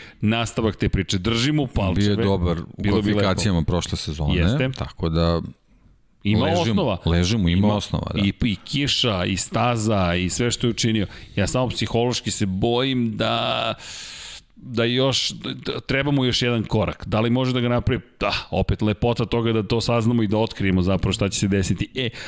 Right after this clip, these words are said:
Speaker 1: ali znaš ko bi možda mogao ovo da iskoristi? Franco Morbidelli. Em, stari motor i on kaže, osjeća se, u, u, osjeća se prosto ta, ta situacija da vozi motor star dve godine, ali kiša je moment gde se stvari dosta lepo izjednače.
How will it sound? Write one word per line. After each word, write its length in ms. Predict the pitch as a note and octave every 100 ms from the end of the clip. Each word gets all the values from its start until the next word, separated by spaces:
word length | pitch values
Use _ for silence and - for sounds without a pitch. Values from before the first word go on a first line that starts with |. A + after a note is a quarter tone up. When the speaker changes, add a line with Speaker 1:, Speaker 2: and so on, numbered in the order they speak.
| -
Speaker 1:
ali 140 | - G2+
znaš 200 | B2+ C#3+
ko 180 | D#3+ D#3
bi 100 | D3
možda 280 | C#3+ B2+
mogao 260 | B2+ B2+ A2
ovo 120 | G2+
da 100 | F#2+
iskoristi? 520 | F2 - F2+ E2+ -
Franco 340 | - A#2 A2+ A2+
Morbidelli. 540 | G2 F2 E2 E2 C#2 - - - - -
Em, 180 | G#2 G#2 G#2+ A2 A2 G#2
stari 440 | G#2+ - D3 D3+ C3
motor 440 | B2+ C3+ D#3+ B2+ - - - -
i 140 | G2+ A#2
on 200 | B2+ A#2
kaže, 440 | - C#3 G#2 G#2
osjeća 400 | A2 - - A#2
se, 180 | - G#2
u, 100 | G2+ F#2+
u, 180 | A#2 G#2+ - - B2 A2+
osjeća 440 | A#2 B2+ D#3+ -
se 140 | A#2+ G2+
prosto 380 | A2 G#2 - F2+ G2+
ta, 260 | F#2+ G#2+ G#2
ta 160 | A2+
situacija 460 | G#2 G2+ A2+ A2 A#2
da 60 | G2+
vozi 280 | G#2+ G2+
motor 260 | G#2+ G#2 -
star 200 | A2+ G#2
dve 160 | F#2+ G2
godine, 340 | G2 F2+ F#2
ali 220 | F#2 G2+ - - - _ -
kiša 420 | D3+ E3 - C3
je 960 | A2 G#2+ G#2+ G#2 G#2 G2+ G2 F#2+ F#2
moment 520 | F#2 A2 C#3 C#3+ G2+ G2+
gde 220 | F#2+ G2
se 120 | -
stvari 280 | - B2+ A#2
dosta 280 | A2 - D3+
lepo 260 | C3 -
izjednače. 540 | G2 G2 E2+ - -